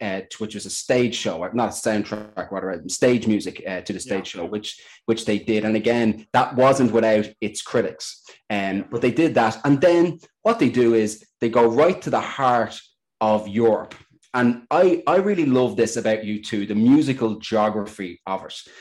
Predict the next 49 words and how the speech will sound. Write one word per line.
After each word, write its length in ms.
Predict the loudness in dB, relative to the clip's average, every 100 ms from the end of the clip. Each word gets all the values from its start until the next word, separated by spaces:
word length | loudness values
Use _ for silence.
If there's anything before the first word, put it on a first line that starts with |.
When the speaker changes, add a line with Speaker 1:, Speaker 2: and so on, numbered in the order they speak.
| -10 -2
Speaker 1:
Now, 160 | 0
I'm 140 | 4 4
not 140 | 2
sure 180 | 2 2
if 100 | 4
that 160 | 2
is 340 | 4 2 -2 -6
a, 140 | -6 -4 -4
a 20 |
genre. 400 | 0 0 2 -2
Perhaps 400 | -2 -2 -2 -4
you 80 | -6
could 140 | -4
do 140 | -2 -4
a 40 |
P 220 | -2 0
H 180 | 0 0
D 160 | 0 0
in 80 |
sociology 600 | 0 -2 -2 -2 0 0 -2
at 60 |
Speaker 2:
Yeah, 140 | -2 0
Speaker 1:
U 100 | -2
C 220 | -2 -2
D, 140 | 2 2
Speaker 2:
that's 100 | 4
Speaker 1:
but 140 | 2
it's 120 | 4
a, 60 | 2
Speaker 2:
another 160 | 2 -6 -20
one. 100 | -20 -2
Speaker 1:
it's, 380 | 0 0 -6 _ -2
when, 220 | 0 4
when 100 | 2
you 60 | 2
think 240 | 2 0
about 280 | 2 2 2
it, 140 | -4 -4
U 200 | -2 -2
two, 360 | -2 0 2
they 100 | 0
start 340 | 0 2 4 4
off 200 | 2 2
in 100 | 0
Dublin 340 | 0 0 2
with 120 | 4
a 20 | 6
more 220 | 6 4 2
British, 340 | 2 2 -2